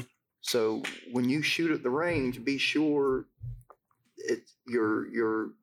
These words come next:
you're hitting what you're seeing, because every round that hits, just say if it goes past that person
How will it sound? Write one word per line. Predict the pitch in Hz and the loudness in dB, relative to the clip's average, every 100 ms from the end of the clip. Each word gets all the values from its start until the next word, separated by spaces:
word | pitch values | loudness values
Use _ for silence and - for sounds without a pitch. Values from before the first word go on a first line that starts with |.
| _ - | _ -4
you're | 123 | -2
hitting | - 160 135 120 110 | 0 0 0 0 2
what | 123 | 0
you're | - | 0
seeing, | 110 147 143 107 101 | -2 0 2 0 0
because | 107 117 113 110 - - | -2 0 0 0 -2 0
every | 135 151 | 0 2
round | 147 139 135 | 0 0 0
that | 117 | 0
hits, | 139 165 - | 0 0 0
just | 123 123 - | 0 0 2
say | 123 | 0
if | 120 | 0
it | 120 - | -2 0
goes | 120 | 0
past | - 127 123 120 | 0 -4 -2 -2
that | - | -2
person | - 143 151 175 175 | 0 -2 0 0 -2